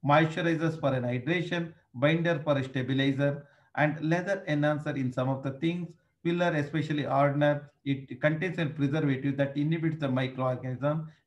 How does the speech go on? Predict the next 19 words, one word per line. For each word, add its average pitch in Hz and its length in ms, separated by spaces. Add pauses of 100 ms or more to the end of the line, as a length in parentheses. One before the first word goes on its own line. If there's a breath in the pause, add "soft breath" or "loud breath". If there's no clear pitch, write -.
(120)
Preservative 170 520
is 135 200
required, 139 460 (260 soft breath)
but 151 240
it 135 160
should 127 180
not 143 320
contain 127 380
too 175 140
much. 135 320
That 135 260
is 127 120
more 131 240
harmful. 135 600 (240 loud breath)
So 156 420
it 151 160
should 165 200
be 147 120
able 151 200